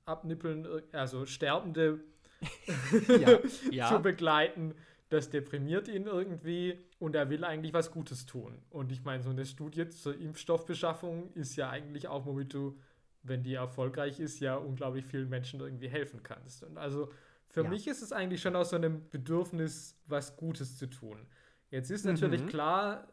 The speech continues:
Speaker 1: dass diese Aktion das Risiko mit sich birgt, dass man dabei stirbt.
Speaker 2: Ja.
Speaker 1: Und jetzt natürlich irgendwie so dieses Märtyrer-Dasein, irgendwie wie, da
Speaker 2: Ja.
Speaker 1: weiß ich jetzt wieder nicht, wie die Kirche irgendwie dazu steht.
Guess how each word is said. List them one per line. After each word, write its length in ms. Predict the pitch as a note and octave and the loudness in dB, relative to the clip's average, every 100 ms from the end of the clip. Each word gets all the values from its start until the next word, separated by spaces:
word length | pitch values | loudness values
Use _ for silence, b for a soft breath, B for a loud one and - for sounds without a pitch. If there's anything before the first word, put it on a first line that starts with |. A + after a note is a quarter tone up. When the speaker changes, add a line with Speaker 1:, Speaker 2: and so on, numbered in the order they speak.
| - | -2
Speaker 1:
dass 580 | D3+ D3 - - - - | 0 0 -6 -10 -14 -10
diese 260 | E3+ C3+ D3+ | -6 -2 -2
Aktion 800 | - - D3+ D#3 F3+ F3+ F3+ - - | -2 -4 0 2 2 -2 -8 -14 -10
das 180 | D3+ C3 | -8 -4
Risiko 420 | D#3 F3 F3+ F3+ | -4 -4 -4 -2
mit 180 | D3+ D#3+ | -2 -4
sich 220 | - C3+ | -8 -10
birgt, 480 | - D3+ D#3 D#3 - _ | -4 -2 -2 -6 -20 _
dass 420 | D3+ C#3+ B2+ - - F3 | -4 -4 -4 -14 -18 -14
man 300 | D3 C#3 C3+ | -8 -6 -4
dabei 300 | C3 B2 B2 | -4 -2 -4
stirbt. 720 | B2+ - C3+ A#2+ - - - _ _ - | -6 -6 -4 -4 -8 -18 -18 _ _ -6
Speaker 2:
Ja. 240 | B2+ - - - _ - | -6 -6 -10 -18 _ -10
Speaker 1:
Und 180 | C3 | -6
jetzt 180 | C3 B2+ | -4 -4
natürlich 280 | C#3+ C3 B2+ | -6 -6 -6
irgendwie 260 | C#3+ B2+ B2+ | -4 -4 -4
so 120 | C3 | -6
dieses 460 | B2+ B2+ B2+ - - | -4 -4 -4 -8 -10
Märtyrer-Dasein, 1400 | C#3+ C3+ - F3 D3+ C#3+ C#3 C#3 D#3 D3 D3 D3 D3 | -6 -6 -4 -4 -2 -2 0 0 0 0 -2 -4 -8
irgendwie 640 | C#3+ D3+ C3+ C3+ C3+ C3 B2+ | -10 -8 -8 -8 -8 -8 -6
wie, 300 | C3 C#3 E3 D#3+ | -6 -6 -10 -6
da 80 | D3 | -4
Speaker 2:
Ja. 60 | C#3+ | 0
Speaker 1:
weiß 200 | C#3+ D#3+ | 2 2
ich 60 | |
jetzt 120 | E3 C3+ | 0 2
wieder 120 | D#3+ | 2
nicht, 160 | D#3 | 0
wie 80 | D#3+ | -6
die 100 | C3+ | -8
Kirche 340 | C3 D#3+ D#3+ D#3 | -2 -2 0 -2
irgendwie 180 | C#3 | -2
dazu 240 | C3+ C3 C3+ | -4 -4 -6
steht. 560 | - D3 D#3+ D#3+ - | -8 -6 -6 -6 -16